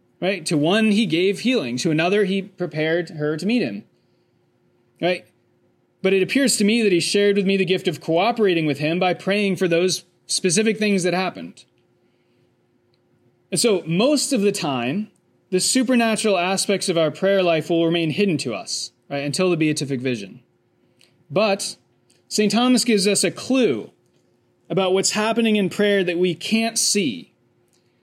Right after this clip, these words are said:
And that is that God wants to give us good things,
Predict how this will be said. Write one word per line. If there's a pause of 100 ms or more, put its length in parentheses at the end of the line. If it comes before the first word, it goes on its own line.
(240)
And
that
is
that
God
wants
to
give
us
good
things,